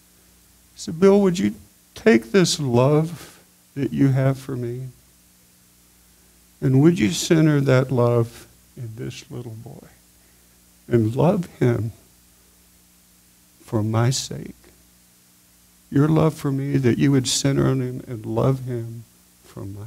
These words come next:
sake." Changed my attitude that day. You know what his name was? Jesus.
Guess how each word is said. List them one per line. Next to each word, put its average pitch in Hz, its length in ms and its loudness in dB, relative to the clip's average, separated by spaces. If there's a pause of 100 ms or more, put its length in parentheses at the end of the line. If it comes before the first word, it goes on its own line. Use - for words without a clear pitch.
sake." - 360 -20 (3500)
Changed 170 400 4
my 147 220 -2
attitude 127 600 0
that - 200 -8
day. - 220 -14 (1400)
You 180 80 6
know 190 60 4
what 196 140 2
his 147 180 2
name 147 200 4
was? 151 440 -4 (1400)
Jesus. - 640 2